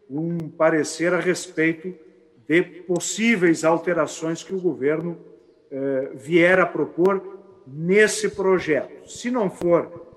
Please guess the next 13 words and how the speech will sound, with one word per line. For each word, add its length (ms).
eh, 300
nesta, 920
eh, 140
proposta, 840
que 140
tem 340
que 80
ser, 280
como 220
eu 40
disse, 240
ser 140
aprovada 640